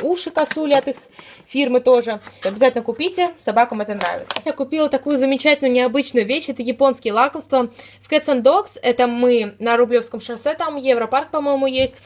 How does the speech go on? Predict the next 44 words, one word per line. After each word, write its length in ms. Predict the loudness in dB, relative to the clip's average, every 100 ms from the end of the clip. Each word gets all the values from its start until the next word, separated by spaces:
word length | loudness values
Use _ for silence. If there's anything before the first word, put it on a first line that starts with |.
| -20 -8
Покупали 440 | 0 2 4 4
там. 280 | 4 0 -2 -6 0
Там 160 | 2 2
столько 340 | 2 2 4
много 300 | 2 4 4
вот 120 | 4
этих 240 | 4 2 -6
японских 460 | 0 2 2 0
всяких 340 | -2 -2 0 0
лакомств 360 | 0 0 -6
для 80 | -4
собак. 260 | 0 2 2
Всякие 260 | 0 0
конфетки, 580 | 0 -2 -2 2 2 2
гамбургеры 680 | -8 -4 -2 -2 -2 0 0
собачьи, 600 | 0 -2 0 0 -2 -6
какие-то 380 | -8 -4 0 0 -2 -20 -20 -20 _
сыры, 520 | -4 2 4 4 2 2
там, 200 | 2 4
в 40 |
общем, 240 | 2 0
куча 300 | -2 0 -2
всего. 220 | -2 2 4
Я 180 | 4
купила 360 | 2 0 4 4
сосиски, 400 | 4 -4 -4 -2
потому 240 | -2 -2 0
что 100 | -2
у 20 |
них 100 | -2
самый 240 | 0 0
нормальный 320 | -2 -4 -6
состав, 280 | -6 0 0
потому 240 | 2 -2 -2
что 120 | -4
у 20 |
тех 180 | -2 -2
просто 200 | -4 -10
состав 280 | -6 -4 -2
не 80 | -2
очень. 200 | -2 -2
Здесь 200 | -4 2
семь 180 | 2
сосисочек, 640 | 2 -4 -8 -8 -4 -4